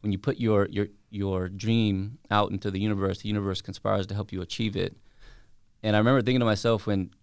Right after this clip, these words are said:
my dad was passing away in the hospital, and I was seeing this man that I saw and that I looked up to literally become a shell of himself, not remember my name, and, you know, uh, become literally just bones.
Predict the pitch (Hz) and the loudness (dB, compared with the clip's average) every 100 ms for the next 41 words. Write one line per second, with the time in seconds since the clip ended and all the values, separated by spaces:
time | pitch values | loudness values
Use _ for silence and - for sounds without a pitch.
0 | _ 101 98 104 104 95 104 98 - 95 | _ -4 0 0 0 -2 -2 -4 -4 -4
1 | 101 113 113 104 95 113 113 104 95 95 | 0 2 4 2 0 -2 -2 -2 -2 -2
2 | 90 - 110 101 90 101 98 104 98 95 | -6 -4 -2 -2 -2 -2 0 2 0 0
3 | 95 - 101 98 95 95 98 104 104 - | -2 0 2 2 0 -2 -4 -2 -2 -2
4 | 104 101 104 101 95 90 95 - 92 - | -6 -2 0 0 -2 -6 -10 -6 -6 -6
5 | - 101 101 95 - 98 95 92 95 104 | -4 0 0 -2 -6 -4 -4 -4 -6 -4
6 | 98 - - - 107 101 98 101 - - | -4 -6 -8 -4 0 0 0 -4 -10 -20
7 | - - _ _ _ _ _ 101 98 87 | -20 -20 _ _ _ _ _ -4 -2 -2
8 | - _ - 101 - 87 - 95 - - | -6 _ -12 -10 -10 -8 -4 -2 -4 -6
9 | 98 95 95 90 - 98 101 98 92 | -6 -4 -6 -8 -6 -2 0 0 -4